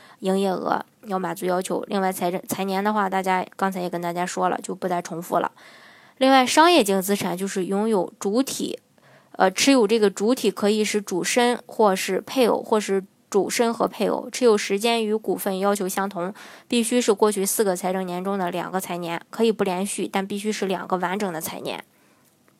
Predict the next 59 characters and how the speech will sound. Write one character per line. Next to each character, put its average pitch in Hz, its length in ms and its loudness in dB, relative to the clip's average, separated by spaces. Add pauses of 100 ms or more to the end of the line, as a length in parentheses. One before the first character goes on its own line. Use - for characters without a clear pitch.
(1200)
另 262 280 2
外 262 300 4
就 220 180 2
是 208 380 0
可 226 220 4
以 220 160 4
是 196 240 -2
多 240 320 6
家 220 260 4
的 202 180 0
资 214 300 -4
产 208 300 -8 (120)
总 190 240 -2
计 220 140 2
达 185 160 4
到 190 140 2
四 202 180 -2
十 190 60 -4
万 190 100 -2
澳 190 100 0
币 202 120 0
也 190 80 0
可 196 200 -2
以， 196 240 -2
不 226 120 2
要 226 160 6
求 190 180 -4
是 190 160 -4
主 190 220 -2
营 190 160 -2
业 208 200 -2
务。 - 280 -4 (360)
这 220 120 -2
是 208 160 0
关 214 240 2
于 202 100 0
这 208 160 -2
个 196 140 -4
幺 196 180 -2
三 214 240 -2
二。 226 260 2 (640)
呃， 214 280 4
另 285 200 4
外 269 160 6
的 220 200 2
话， 214 260 4
这 226 140 -6
个 226 80 0
幺 233 160 2
三 254 160 0
二 226 120 2
相 233 200 -2
对 214 100 -2
来 202 160 -4
说 226 180 -2
还 220 220 -2
是 220 220 0
比 208 320 -8
较， 226 360 2